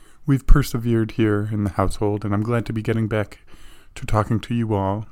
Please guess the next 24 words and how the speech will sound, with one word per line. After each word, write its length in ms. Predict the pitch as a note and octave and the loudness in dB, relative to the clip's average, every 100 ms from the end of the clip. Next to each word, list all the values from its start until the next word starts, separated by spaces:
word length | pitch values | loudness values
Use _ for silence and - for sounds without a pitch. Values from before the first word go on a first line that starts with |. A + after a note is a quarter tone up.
| - - - - - - - - | -18 -20 -20 -20 -20 -20 -20 -4
and 100 | B2 | -2
to 100 | B2 | -2
doing 260 | A2+ A#2 A2 | -2 0 0
what 100 | G#2 | 0
I 100 | G#2 | -2
do 160 | G2+ | -4
best, 460 | G2+ G2 G#2+ - - | -4 -4 -6 -12 -10
which 120 | - | -4
is 140 | A2+ - | -4 -2
helping 340 | A#2+ B2+ B2 | -4 -2 -2
you 320 | A2 G#2+ A2+ - - - - - - _ - - - - - | 0 -2 -6 -10 -20 -20 -20 -20 -20 _ -20 -20 -20 -16 -6
have 160 | G2 | -4
a 40 | F#2+ | -2
nice 300 | G2+ G#2+ A#2 | -4 -6 -4
night 240 | G2+ B2+ - - - _ - _ - - _ - - - | -4 -6 -16 -20 -20 _ -20 _ -20 -20 _ -20 -20 -16
and 120 | - G2+ | -8 -6
have 140 | F#2+ | -4
a 40 | |
nice 240 | F#2 F#2+ - | -4 -4 -4
day 140 | G#2+ | -6
tomorrow. 540 | G2+ A2 G2 F#2 F2 - - - - - - - - - - - - - - - - - - - | -4 -4 -4 -4 -8 -12 -20 -20 -20 -20 -20 -20 -20 -20 -20 -20 -20 -20 -20 -20 -20 -20 -20 -10
So 160 | - | -2
I 60 | D3 | 0
just, 240 | D3 - | -2 -6